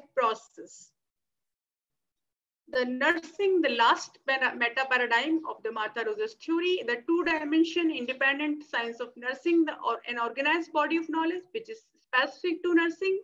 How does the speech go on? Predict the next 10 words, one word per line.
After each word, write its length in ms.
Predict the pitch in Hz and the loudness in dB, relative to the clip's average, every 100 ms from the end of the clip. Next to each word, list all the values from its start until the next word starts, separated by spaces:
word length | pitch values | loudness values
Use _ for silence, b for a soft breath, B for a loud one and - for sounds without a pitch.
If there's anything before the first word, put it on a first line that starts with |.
| - | -6
is 80 | 233 226 | -4 0
arrived 240 | 240 294 320 269 | 2 2 0 0
by, 300 | 233 240 294 _ _ _ _ | 2 2 -2 _ _ _ _
at 160 | 254 240 | -6 0
by 180 | 262 262 262 | 2 4 2
scientific 460 | - 277 285 320 339 | 0 0 0 -2 0
research 400 | 311 320 339 330 | 0 0 -2 0
and 160 | 330 247 | -2 0
logical 520 | 202 220 277 302 302 | -2 -2 -4 -4 -2
analysis, 680 | 302 302 302 311 349 370 | -2 -2 0 -2 -2 -8